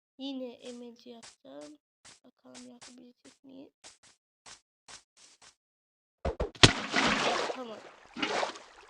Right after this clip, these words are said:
Neyse şuraya kapıyı koyalım. Şöyle oldu. Arkadaşlar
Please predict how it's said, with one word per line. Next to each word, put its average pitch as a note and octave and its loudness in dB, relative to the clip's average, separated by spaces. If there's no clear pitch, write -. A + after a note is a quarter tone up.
Neyse B3 -12
şuraya C4+ -8
kapıyı B3 -16
koyalım. C4 -6
Şöyle C#4+ -10
oldu. A#3 -16
Arkadaşlar C#4 -6